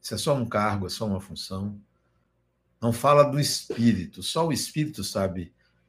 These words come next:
quem ele é, o espírito e o seu criador. A gente não sabe por detrás do personagem quem está ali. Outro item fala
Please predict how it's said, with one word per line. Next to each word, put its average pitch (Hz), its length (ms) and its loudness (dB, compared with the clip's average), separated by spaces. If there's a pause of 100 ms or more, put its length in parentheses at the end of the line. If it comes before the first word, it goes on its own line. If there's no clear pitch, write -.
quem 127 220 -2
ele 98 280 0
é, 76 220 -10 (100)
o - 60 -6
espírito 120 520 -4
e 151 100 0
o 170 80 0
seu - 320 0
criador. 76 520 -2 (600)
A 104 60 -6
gente 120 240 -4
não 208 120 0
sabe 214 600 -4 (400)
por 113 140 2
detrás 120 340 6
do 120 100 2
personagem 117 760 2 (400)
quem 107 200 0
está 107 280 -2
ali. 82 320 -6 (1200)
Outro 123 640 6 (1160)
item 139 380 2
fala 135 540 2